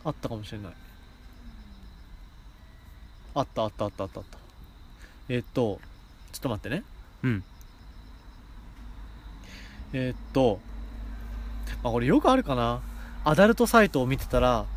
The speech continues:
Speaker 1: 警察庁ホームページにいた詐欺サイト。
Speaker 2: <laughs> どういうこと？
Speaker 1: なんか、アダルトサイト見てると、突然警察庁のホームページそっくりの画面が出てきて、
Speaker 2: うん。
Speaker 1: 「日本の法律で禁止されている卑猥なコンテンツの閲覧はブロックされています」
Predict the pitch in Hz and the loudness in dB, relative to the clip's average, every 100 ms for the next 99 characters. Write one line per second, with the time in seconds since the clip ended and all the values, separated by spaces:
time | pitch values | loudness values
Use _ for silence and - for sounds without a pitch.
0 | - - 196 202 202 - - 139 - 156 | -8 4 4 6 4 4 4 4 6 2
1 | 147 156 139 113 107 123 135 120 - 117 | 4 4 4 4 2 2 2 0 2 0
2 | - - - 180 - 254 - - - - | 0 -4 4 6 8 4 4 -8 -12 -14
3 | - - - - - 220 156 233 262 127 | -12 -10 -10 -6 -6 6 8 10 8 4
4 | - - - - - - - 175 147 139 | 2 -10 -10 -10 -12 -12 -2 0 6 8
5 | 131 101 - - - - - - - - | 6 4 -6 -16 -18 -20 -18 -18 -16 0
6 | 170 165 220 233 240 247 220 151 151 147 | 2 6 6 6 4 6 6 4 2 4
7 | 117 - 127 101 - 170 - 190 208 - | 2 4 4 2 0 -2 0 2 2 6
8 | 208 196 208 - 147 120 101 147 143 156 | 4 4 2 2 2 2 2 4 4 4
9 | 143 110 123 - 160 120 113 107 104 104 | 4 2 -6 2 4 4 2 0 0 0
10 | 90 - 139 131 95 - 151 139 104 - | -2 0 4 6 4 0 4 4 2 0
11 | 151 156 214 220 214 208 185 190 175 - | 2 4 6 6 4 4 2 -2 0 2
12 | 180 175 190 185 180 147 - 160 165 165 | 2 6 6 6 6 4 4 6 6 6
13 | - 165 139 120 - 113 127 139 - 143 | 4 2 2 -2 -2 -2 -2 -4 2 6
14 | 143 120 160 - 139 113 117 110 104 - | 6 6 4 4 0 2 0 0 -2 -8